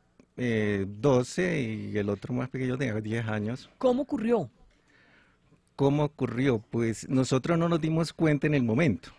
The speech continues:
Speaker 2: Ajá.
Speaker 1: Nos
Speaker 2: ¿Cuándo
Speaker 1: dimos
Speaker 2: se dieron cuenta? ¿Al cuánto tiempo?
Speaker 1: Hace dos años aproximadamente.
Speaker 2: ¿Y ellos por qué guardaron el silencio? Digamos, es una pregunta que uno comprende porque ese es el comportamiento de las víctimas. Las víctimas tienden a,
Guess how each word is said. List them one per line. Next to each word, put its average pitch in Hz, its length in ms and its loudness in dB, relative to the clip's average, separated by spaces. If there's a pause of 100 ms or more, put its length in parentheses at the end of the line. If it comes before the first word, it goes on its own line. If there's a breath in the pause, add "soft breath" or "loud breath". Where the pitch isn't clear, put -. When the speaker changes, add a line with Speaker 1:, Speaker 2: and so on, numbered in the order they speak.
(220)
Speaker 2:
Ajá. 156 340 -8 (200)
Speaker 1:
Nos - 120 -2
Speaker 2:
¿Cuándo 254 220 6
Speaker 1:
dimos - 40 -4
Speaker 2:
se 302 80 -2
dieron 214 220 0
cuenta? 214 260 -4
¿Al 165 60 -6
cuánto 185 260 -6
tiempo? 208 200 -2
Speaker 1:
Hace 139 220 -2
dos 139 280 -2 (100)
años 110 320 -2
aproximadamente. 110 880 -6
Speaker 2:
¿Y 240 140 0
ellos 233 240 -2
por 226 180 -8
qué - 180 -4
guardaron 208 460 -4
el 190 140 -6
silencio? 165 320 -6
Digamos, 180 260 -4
es 220 100 -4
una 247 160 -4
pregunta 208 560 -2 (480 loud breath)
que 208 140 4
uno 185 460 0
comprende 208 680 -2 (260)
porque 208 300 -2
ese 220 140 0
es 240 80 -8
el 262 100 -6
comportamiento 170 560 -6
de 202 80 -4
las 175 180 -6
víctimas. 143 460 -10
Las 151 160 -4
víctimas 185 460 -4
tienden 170 400 -4
a, 175 220 -6